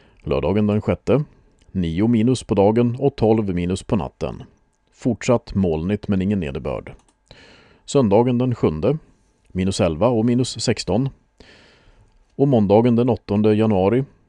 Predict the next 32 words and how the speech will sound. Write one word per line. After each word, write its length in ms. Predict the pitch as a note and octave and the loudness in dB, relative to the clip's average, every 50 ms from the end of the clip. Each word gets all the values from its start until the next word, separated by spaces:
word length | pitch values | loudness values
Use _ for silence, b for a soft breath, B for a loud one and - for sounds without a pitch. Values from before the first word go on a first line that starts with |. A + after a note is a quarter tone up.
| _ - | _ -8
minus 380 | - F#2 G#2+ A#2+ C3 B2 - | -4 -2 0 0 0 -2 -4
tre 240 | - - F#2+ G2+ G#2+ | -6 -4 -2 -2 -2
på 120 | - - G2 | -2 0 0
dagen 340 | F#2 F#2+ G2 G2 G#2 G2+ | 2 2 2 2 0 -2
och 80 | F#2+ F2 | -2 -2
minus 300 | G2+ A2 B2 A#2+ - - | 0 0 0 -2 -2 -2
elva 260 | F2 D#2 C#2+ D2+ D#2 | -4 -4 -4 -6 -6
på 100 | - - | -6 -6
natten. 440 | D#2 C#2 C2+ - - A#1+ A#1+ A1+ A1+ - _ _ _ _ _ _ _ _ _ _ | -8 -8 -10 -10 -10 -12 -12 -12 -14 -18 _ _ _ _ _ _ _ _ _ _
Fortsatt 540 | - - C3+ A#2 - - C3 B2 - _ - | -6 -4 -4 -2 0 2 0 0 0 _ -6
uppehåll, 540 | - - G#2 - F#2+ F#2 F#2+ D#2+ C#2 B1 - - - _ _ _ _ | -4 -4 -2 -2 -2 -2 -2 -2 -2 -4 -8 -14 -18 _ _ _ _
men 220 | - F2+ F#2 F#2+ F2+ | -6 -4 -2 -2 -2
molnigt. 640 | F2 C#2+ C#2 D2 D2+ C2+ B1+ - _ - - - - _ - B B B B B B B B B B B B | -2 -4 -6 -8 -8 -8 -10 -12 _ -18 -20 -20 -20 _ -20 B B B B B B B B B B B B
På 100 | - A#2 | -6 -2
tisdagen 500 | - A#2+ G#2 - - A2 A2+ B2+ C3 B2 | 0 0 0 2 2 2 4 4 2 2
den 160 | A#2 B2 B2+ | 2 2 2
nionde 300 | B2+ G#2 F#2 F#2+ G2+ G#2 | 0 0 0 0 2 0
januari 500 | A2+ B2+ C3 A#2 F#2 F#2 G2+ A#2+ C3 C#3 - - _ _ | 0 2 2 2 2 2 2 2 2 0 -2 -8 _ _
så 140 | - - F#2+ | -10 -8 -6
blir 180 | F2 E2+ F#2 | -4 -2 -2
det 100 | E2+ F2+ | -2 -2
nollgradigt 920 | F2+ G2 F#2+ E2+ D2+ D2+ C#2+ D2 E2 F#2+ A2+ B2+ C3+ - _ - - - - - | -2 -2 -2 -2 -2 -4 -4 -2 0 0 0 0 -2 -2 _ -12 -20 -18 -10 -6
och 80 | F2+ | -2
minus 260 | G2+ G#2+ B2 B2+ - | -2 0 0 -2 -4
fem 260 | - - G2+ G2+ G#2 G2 | -4 -4 -2 -2 -2 -2
på 80 | A2 | -2
natten. 440 | F2+ D2 C#2+ - - - G#1+ G#1+ - - - - | -4 -4 -6 -8 -10 -12 -12 -12 -14 -18 -16 -12
Och 80 | - F2 | -6 -4
där 120 | G#2 A2 | -2 -2
kommer 260 | - - A#2 A2+ A#2+ | -2 0 0 0 2
det 80 | A#2+ A#2+ | 2 0
snö. 460 | - - - F2 D2+ C2+ C2 A1+ - | -2 -4 -6 -8 -6 -6 -6 -8 -8